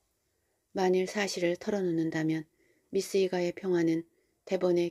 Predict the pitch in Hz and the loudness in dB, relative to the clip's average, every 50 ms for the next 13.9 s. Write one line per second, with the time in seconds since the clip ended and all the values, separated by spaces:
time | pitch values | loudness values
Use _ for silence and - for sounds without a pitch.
0 | - - 196 185 - - - - 165 165 165 165 160 - 165 156 - - - - | -4 -4 -6 -6 -6 -6 -6 -4 -4 -4 -4 -6 -6 -8 -10 -12 -10 -10 -10 -10
1 | 151 151 - _ _ _ _ _ _ _ _ _ _ _ _ _ _ - 190 185 | -10 -12 -12 _ _ _ _ _ _ _ _ _ _ _ _ _ _ 2 4 4
2 | 190 185 180 185 180 - 185 180 175 175 - - 170 170 170 165 165 165 _ _ | 4 4 4 0 0 0 0 0 -2 -2 0 2 4 4 4 2 0 -4 _ _
3 | _ _ _ _ - - 202 196 190 190 185 185 185 208 196 185 180 170 175 170 | _ _ _ _ -8 -4 -2 0 0 0 0 -2 -2 -2 0 0 2 2 2 2
4 | 175 - - - 175 - 185 180 - 180 175 170 165 - - 165 160 - 165 160 | 0 -2 -6 -8 -6 -4 -4 -4 -2 -4 -4 -4 -6 -6 -8 -8 -6 -6 -8 -8
5 | 156 _ _ _ _ _ _ _ _ - 185 185 185 - 180 175 175 175 - 190 | -10 _ _ _ _ _ _ _ _ 0 2 2 2 2 0 0 0 -2 -4 -6
6 | 180 185 - - 185 175 170 - - 175 165 160 160 - - 175 175 - - 160 | -6 -6 -6 -4 -4 -4 -4 -4 -4 -4 -4 -4 -4 -6 -6 -6 -4 -4 -6 -8
7 | 151 - - - 156 156 - _ _ _ _ _ _ _ _ _ _ _ _ _ | -8 -8 -8 -8 -8 -8 -10 _ _ _ _ _ _ _ _ _ _ _ _ _
8 | _ _ - 202 180 175 180 175 - 185 180 175 175 - - 185 185 180 - - | _ _ -2 2 4 4 4 4 2 0 0 0 0 0 0 0 0 0 0 -2
9 | 170 170 175 170 - - 175 175 175 170 170 170 170 165 175 175 165 165 - _ | -2 0 -2 -4 -6 -6 -8 -6 -4 -4 -2 -4 -4 -4 -4 -4 -4 -6 -6 _
10 | _ _ _ _ _ _ - - - 185 185 180 175 175 175 170 175 - - 175 | _ _ _ _ _ _ -8 -2 0 2 4 4 4 4 2 0 -2 -4 -4 -4
11 | 170 175 175 165 - - - 165 160 160 - 160 160 160 160 151 156 151 151 - | -2 -2 -4 -4 -6 -8 -6 -6 -6 -6 -6 -6 -6 -4 -4 -6 -6 -8 -10 -12
12 | _ _ _ _ _ _ _ _ _ _ _ _ _ _ - 202 185 185 185 196 | _ _ _ _ _ _ _ _ _ _ _ _ _ _ -2 0 2 2 2 2
13 | 196 190 185 185 185 - 180 175 - - 180 175 165 165 - 160 156 156 | 2 2 2 2 0 0 -2 -2 0 0 0 0 0 0 0 -2 -2 -2